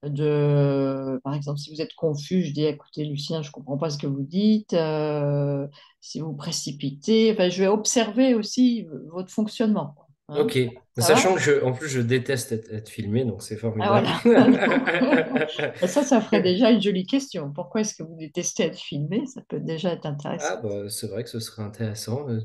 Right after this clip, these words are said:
Speaker 2: de-, enfin, moi, moi, je suis assez ouvert, euh, il y a plein de thèmes possibles.
Speaker 1: Alors, est-ce que vous
Speaker 2: Euh,
Speaker 1: aviez réfléchi déjà à une question ?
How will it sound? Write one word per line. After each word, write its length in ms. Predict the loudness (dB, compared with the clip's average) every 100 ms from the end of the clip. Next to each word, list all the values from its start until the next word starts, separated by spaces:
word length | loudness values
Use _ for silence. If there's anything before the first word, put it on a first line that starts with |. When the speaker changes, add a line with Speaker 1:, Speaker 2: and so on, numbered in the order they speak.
| -6
Speaker 2:
de-, 140 | -6 -6
enfin, 300 | -2 2 2
moi, 260 | 6 4 4
moi, 200 | 4 2
je 140 | 2
suis 220 | -2 0 0
assez 260 | 0 -4
ouvert, 420 | -6 -2 0 2 2
euh, 100 | 0
il 40 |
y 20 |
a 40 | -2
plein 180 | -8 -10
de 60 |
thèmes 200 | -8 -6
possibles. 440 | -4 -4 -4 -4 -2
Speaker 1:
Alors, 220 | 0 2
est-ce 440 | 2 0 2 4 4
que 60 |
vous 140 | 4 4
Speaker 2:
Euh, 20 |
Speaker 1:
aviez 200 | 4 4
réfléchi 480 | 2 2 0 2 0
déjà 260 | 2 4
à 80 | 4
une 140 | 2 0
question ? 680 | -2 -2 0 2 2 0